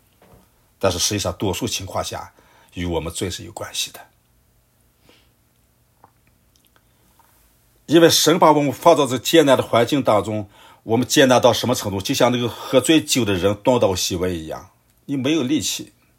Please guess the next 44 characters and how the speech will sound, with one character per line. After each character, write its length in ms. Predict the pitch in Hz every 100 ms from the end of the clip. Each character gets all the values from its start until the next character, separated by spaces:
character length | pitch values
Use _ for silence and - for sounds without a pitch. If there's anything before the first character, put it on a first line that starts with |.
| _ _ _
喝， 560 | - - 113 123 143 104 131 - - - _ _ _ _
那 120 | -
个 80 | 120
喝 160 | 110 123
醉 160 | 143
酒 140 | 131 107
以 140 | 110
后， 160 | 92 107
你 120 | 104 92 -
全 420 | - - 98 107
身 220 | 113 104
的 100 | 87
瘫 400 | 80 - - 95
软 260 | 85 62 -
的， 60 | - _ _ -
走 180 | 101
路 140 | 92 127
都 80 | 95
走 160 | -
不 120 | 82
稳， 140 | 98 - _ _ _ _
怎 180 | - -
么 60 | 110
去 160 | -
征 180 | 90 -
战 160 | - 104
呢？ 40 | 107 _ _ _ _ _ _ _ _ _ _ _ _ _ _ _ _ _ _ _ _ _ _
所 260 | - - 180
以 240 | 151 120 _ _ _ _ - - - -
这 140 | -
儿 60 | 151
提 160 | - 120
到 140 | 135
了 260 | 117 107 - - _ _ _
喝 460 | - - 135 135 - -
这 120 | 107
个 80 | 95
酒， 400 | - 78 85 95 _ _
酒 320 | - - 110 127
在 140 | 123
圣 220 | - 110
经 120 | 110
里 60 | 104
面 180 | 95